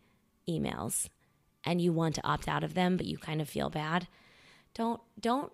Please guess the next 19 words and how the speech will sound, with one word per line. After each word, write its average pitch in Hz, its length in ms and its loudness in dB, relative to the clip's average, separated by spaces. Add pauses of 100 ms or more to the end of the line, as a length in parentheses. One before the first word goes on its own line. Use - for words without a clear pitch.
make 208 300 2
people 214 260 2
want 185 160 4
to - 80 -2
opt 180 220 4
out 175 140 4
of 165 80 2
your 160 140 2
emails. 165 380 0
Give 180 180 -2
them 202 140 2
a 180 60 0
tiny 185 320 -2
bit 214 100 0
of 240 140 -4
content 170 500 -4
in 165 100 -8
a 160 80 -6
short - 460 0